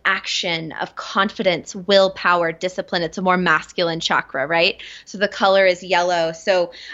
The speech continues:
I think about when I'm ready to act, like, this year is a big year around acting and, and devoting myself to my work. And so I think a lot about, um,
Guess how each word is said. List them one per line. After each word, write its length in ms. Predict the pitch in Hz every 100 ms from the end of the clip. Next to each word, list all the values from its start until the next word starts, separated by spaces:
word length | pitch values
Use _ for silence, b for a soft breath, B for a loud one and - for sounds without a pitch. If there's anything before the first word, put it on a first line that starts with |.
| -
I 100 | 208
think 260 | - 226
about 440 | 226 208 190 185 190
when 140 | 202
I'm 180 | 190 185
ready 320 | 180 202 226
to 240 | 226 - 143
act, 320 | 165 285 -
like, 160 | 196
this 240 | - 214 -
year 120 | 208
is 120 | 190
a 100 | 180 - -
big 260 | 285 202
year 420 | 180 185 185 147
around 400 | 175 175 175 170 -
acting 540 | 156 - - 147 143
and, 140 | 156 -
and 120 | 190
devoting 520 | 190 180 180 180 180
myself 400 | 180 170 - 160
to 100 | -
my 140 | 190 160
work. 440 | 160 160 147 - -
And 360 | 190 175 175 - B B B B
so 160 | - 226
I 60 |
think 220 | 214 240 247
a 40 |
lot 260 | 220 196 208
about, 680 | 202 190 185 185 - - - -
um, 500 | 190 185 180 175